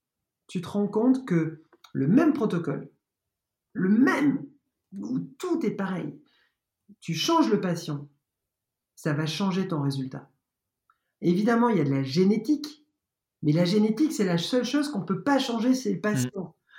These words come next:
Speaker 1: Donc,
Speaker 2: Mm.
Speaker 1: heureusement que la génétique, c'est pas grand-chose, sinon on traite plus personne. Si la paro était génétique, arrêtons de traiter la paro.
Speaker 2: Mm.
Speaker 1: Parce que si la paro est génétique, tant que tu fais pas de thérapie génique, tu vas jamais traiter la paro. Et heureusement, la paro a un énorme taux de succès.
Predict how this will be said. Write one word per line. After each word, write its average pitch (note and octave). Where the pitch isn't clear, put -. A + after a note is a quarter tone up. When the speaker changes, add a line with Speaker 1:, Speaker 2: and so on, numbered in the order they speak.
Speaker 1:
Donc, E3
Speaker 2:
Mm. C4
Speaker 1:
heureusement B3+
que A3+
la F3+
génétique, G3
c'est G3
pas E3+
grand-chose, B3+
sinon A3+
on A#3
traite F3
plus G3+
personne. A3+
Si -
la A#3
paro G#3+
était G#3
génétique, F3
arrêtons D3+
de F#3+
traiter D#3
la E3
paro. A3
Speaker 2:
Mm. A2+
Speaker 1:
Parce D3
que E3+
si B3
la G3
paro F3
est E3+
génétique, D#3+
tant F#3
que D3+
tu -
fais F3
pas F#3
de -
thérapie D3
génique, B3+
tu -
vas D3+
jamais G#3+
traiter A3
la G3+
paro. F#3
Et D#3
heureusement, F3+
la F#3
paro F3+
a E3+
un D3+
énorme G3
taux F3+
de -
succès. -